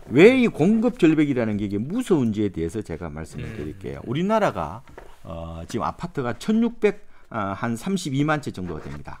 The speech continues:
Speaker 2: 어, 전체 전국에. 예.
Speaker 1: 예, 천육백, 한 삼십이만 채 정도가
Speaker 2: 음,
Speaker 1: 되는데,
Speaker 2: 음.
Speaker 1: 천육백만 채 정도 보면 돼요. 근데 한 해에 삼-, 만약에 삼십오만 가구, 삼십만 가구 정도 입주하면은 얼마 정도 퍼-,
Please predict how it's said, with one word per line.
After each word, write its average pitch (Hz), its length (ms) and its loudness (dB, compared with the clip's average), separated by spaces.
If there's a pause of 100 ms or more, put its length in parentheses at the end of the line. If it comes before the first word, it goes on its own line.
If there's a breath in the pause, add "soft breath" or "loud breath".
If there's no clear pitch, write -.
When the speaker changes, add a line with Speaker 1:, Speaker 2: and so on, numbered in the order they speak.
(100)
Speaker 2:
어, 98 200 -16
전체 107 400 -12
전국에. 104 460 -12 (260)
예. 92 140 -10
Speaker 1:
예, 76 260 -8
천육백, 143 460 -4
한 113 100 -4
삼십이만 110 520 -6
채 98 100 -10
정도가 85 340 -12
Speaker 2:
음, - 60 -14
Speaker 1:
되는데, 76 380 -8
Speaker 2:
음. 76 80 -8
Speaker 1:
천육백만 180 540 -6 (160)
채 110 120 -14
정도 90 200 -12
보면 92 240 -14
돼요. - 320 -14 (380 loud breath)
근데 151 140 0
한 247 200 2
해에 247 120 6
삼-, 269 280 -2 (280 loud breath)
만약에 156 280 2
삼십오만 202 680 0
가구, 131 220 2
삼십만 277 440 -2
가구 214 200 0
정도 135 160 0
입주하면은 117 640 -4
얼마 160 280 -2
정도 240 280 -4
퍼-, - 180 -10